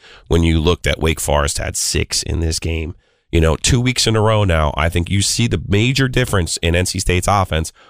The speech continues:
when the other team beats itself and you don't beat yourself.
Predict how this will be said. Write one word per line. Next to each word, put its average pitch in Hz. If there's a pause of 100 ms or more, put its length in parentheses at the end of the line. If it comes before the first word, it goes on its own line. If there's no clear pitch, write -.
(140)
when 95
the 95
other 110
team 117
beats 104
itself 90 (280)
and 76
you 117 (120)
don't 104 (240)
beat 90 (160)
yourself. -